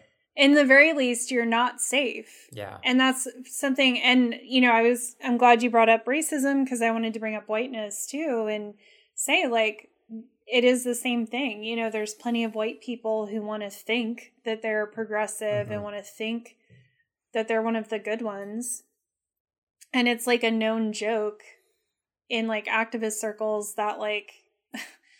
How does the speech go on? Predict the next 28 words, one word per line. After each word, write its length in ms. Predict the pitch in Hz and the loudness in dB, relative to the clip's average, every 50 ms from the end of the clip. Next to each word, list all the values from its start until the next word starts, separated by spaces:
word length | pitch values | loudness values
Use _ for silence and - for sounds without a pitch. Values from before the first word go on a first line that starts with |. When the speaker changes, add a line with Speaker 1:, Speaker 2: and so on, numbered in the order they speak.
| _ _ _ _ _ _ _ _ _ _ _ _ _ _ _ _ _ | _ _ _ _ _ _ _ _ _ _ _ _ _ _ _ _ _
Speaker 1:
you 180 | - 262 254 254 | -4 0 2 4
know, 260 | 247 226 214 208 208 208 | 4 4 2 0 -2 -4
some 240 | - - 254 254 | -4 -2 0 0
of 120 | 247 233 220 | 2 2 0
the 100 | 233 233 | 0 0
most 320 | 226 226 220 220 220 - - | 2 0 0 -2 -4 -6 -8
unsafe 720 | - 220 214 226 226 220 - - 233 214 220 214 220 - - - _ | -6 -4 -2 -2 -2 -2 -2 -2 -2 -2 -2 -4 -6 -12 -20 -20 _
houses 800 | - - - 233 220 214 220 - 240 214 214 208 208 202 - - - | -10 -2 0 0 0 0 0 -2 -4 -2 -2 -4 -4 -8 -10 -12 -10
or 220 | - 226 208 208 202 | -10 -8 -8 -8 -10
places 460 | 208 - 226 226 226 226 233 214 202 | _ -6 -4 -4 -4 -4 -6 -8 -10
you 80 | 214 208 | -10 -12
can 200 | - 220 214 208 | -10 -12 -10 -4
go 160 | 214 220 226 | -2 0 0
are 140 | 220 214 208 | 0 -2 -4
places 440 | 214 214 214 214 208 208 220 202 214 | -6 -6 -6 -6 -6 -6 -10 -10 -10
with 180 | 208 202 202 | -12 -12 -10
B 120 | - 214 208 | -8 -6 -6
L 200 | 214 214 208 202 | -4 -4 -6 -4
M 160 | 202 214 254 | -2 0 0
stickers. 840 | 262 262 - 226 - - - - - 76 - - - - - - _ _ _ _ _ _ _ _ _ - | 0 0 -4 -8 -10 -10 -12 -16 -16 -14 -14 -12 -12 -12 -14 -14 _ _ _ _ _ _ _ _ _ -12
Speaker 2:
Mm. 260 | 135 127 120 107 101 - - _ _ _ - 123 | -10 -10 -10 -10 -12 -16 -18 _ _ _ -14 -12
Mm-hmm. 880 | 120 120 120 120 113 113 113 - _ _ _ _ _ _ _ _ - | -12 -10 -8 -10 -10 -10 -12 -16 _ _ _ _ _ _ _ _ -16
Mm-hmm. 300 | 117 110 120 117 113 113 - _ _ - | -12 -10 -10 -10 -12 -14 -16 _ _ -2
Speaker 1:
'Cause 160 | - 254 240 | 0 0 4
it's, 220 | 247 247 240 240 - | 4 4 2 2 2
like, 360 | 247 233 226 214 220 - - - | 2 4 2 2 0 -8 -14 -6
this 200 | 233 240 233 233 - | -2 -2 -2 -2 -4
performative, 1080 | - - 254 240 247 - - 226 226 226 233 233 226 226 220 220 220 214 214 214 214 | -6 -6 -6 -6 -6 -6 -6 -4 -4 -2 -2 -2 0 0 0 0 0 -2 -6 -10 -14